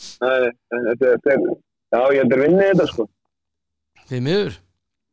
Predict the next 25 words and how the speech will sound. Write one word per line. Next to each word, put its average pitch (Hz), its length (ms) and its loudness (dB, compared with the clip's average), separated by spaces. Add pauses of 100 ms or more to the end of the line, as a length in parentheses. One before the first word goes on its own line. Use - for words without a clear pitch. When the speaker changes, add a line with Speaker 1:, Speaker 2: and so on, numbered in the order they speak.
(160)
Speaker 1:
Já. 127 140 0 (360)
Speaker 2:
En 135 100 -8
þetta 156 180 -6
er 165 40 -6
Speaker 1:
Því 127 80 -6
Speaker 2:
dálítið 170 220 2
Speaker 1:
miður. 151 140 -4 (280)
Speaker 2:
mikilvægur 143 500 -2
leikur 165 300 -2
samt 131 220 -6
fyrir 127 320 -6 (800)
Genoa, 160 380 -6
þeir 143 180 -8
eru 113 180 -16
í - 60 -20 (240)
öskrandi 127 420 -12
fallbaráttu. 135 500 -10 (960)
Speaker 1:
Já, 120 100 0 (100)
já, 143 100 2 (380)
já, 104 120 0 (120)
já, 175 80 0 (680)
já, 95 100 -2
já, 92 160 0 (500)
alveg 85 320 -8
rétt. 156 260 -4